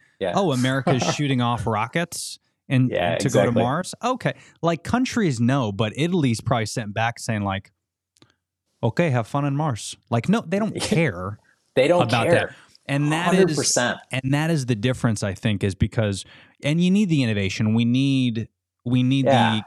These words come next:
Speaker 2: capitalistic, aggressive mentality that America has.
Speaker 1: Sure.
Speaker 2: Because
Speaker 1: Sure.
Speaker 2: we wouldn't have the iPhone, we wouldn't have space travel, we wouldn't have all that stuff. Um, but also, too, it's like, we're always in a rush. Like, I had this conversation with, uh, my buddy on my last podcast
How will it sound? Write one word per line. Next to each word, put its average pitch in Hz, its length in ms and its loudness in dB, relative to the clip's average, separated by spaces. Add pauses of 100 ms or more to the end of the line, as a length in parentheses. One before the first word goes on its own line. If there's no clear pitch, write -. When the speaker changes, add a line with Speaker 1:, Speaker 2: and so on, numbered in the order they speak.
Speaker 2:
capitalistic, 117 720 -2
aggressive 101 600 -4
mentality 98 520 -4
that 92 100 -6
America 95 440 -8
has. 95 340 -4
Speaker 1:
Sure. 113 440 0 (240)
Speaker 2:
Because 123 320 0
Speaker 1:
Sure. 117 140 6
Speaker 2:
we - 40 2
wouldn't 120 220 0
have 113 240 -2
the 110 120 0
iPhone, 95 640 -2
we 101 80 -2
wouldn't 104 280 -4
have 110 200 -4
space 92 320 -4
travel, 95 460 -4
we 104 100 -2
wouldn't 170 260 -2
have 135 200 -2
all 95 140 -4
that - 180 -16
stuff. - 360 -16 (420)
Um, 104 440 -2 (540)
but 147 120 2
also, 190 300 -2
too, 160 240 -4
it's 131 140 -2
like, 117 260 -4 (920)
we're 139 200 2
always 165 280 0
in 123 80 0
a 101 80 -2
rush. 92 480 -4 (180)
Like, 110 340 -4 (380)
I 120 80 -2
had 131 140 0
this 131 120 0
conversation 117 600 -2
with, 110 200 -2
uh, 104 280 -2
my 107 180 -4
buddy 107 200 -4
on 101 60 -4
my 98 120 -4
last 147 260 -2
podcast 95 540 -8